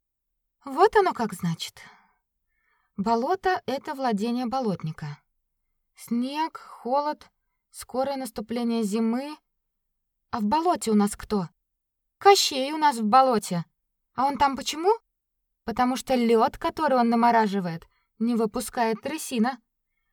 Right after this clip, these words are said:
А трясина зимой сама подмерзнуть может. И болотники спят. Прелестно. Просто чудно.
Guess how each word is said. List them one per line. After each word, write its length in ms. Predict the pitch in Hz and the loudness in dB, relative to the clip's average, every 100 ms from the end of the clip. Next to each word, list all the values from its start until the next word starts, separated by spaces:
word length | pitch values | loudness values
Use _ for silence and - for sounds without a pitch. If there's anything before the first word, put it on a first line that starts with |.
| - | -10
А 120 | 277 | -8
трясина 520 | 320 330 - 381 339 | -4 -4 4 4 4
зимой 340 | 254 302 294 277 | -4 -2 -2 -2
сама 300 | 254 247 302 | 0 0 4
подмерзнуть 580 | 370 311 269 214 214 | 2 2 -2 -2 -2
может. 360 | 208 196 175 - _ _ _ _ - | 0 -2 -2 -12 _ _ _ _ -6
И 80 | 240 | 6
болотники 500 | 240 403 349 392 370 | 6 6 4 2 0
спят. 380 | - 233 190 - _ _ _ _ _ | -4 -4 -4 -8 _ _ _ _ _
Прелестно. 540 | - 392 370 247 202 180 _ _ _ _ | 4 8 8 6 4 0 _ _ _ _
Просто 460 | 254 294 427 - 220 | 6 8 8 6 -4
чудно. 440 | - 247 208 208 | -2 2 4 4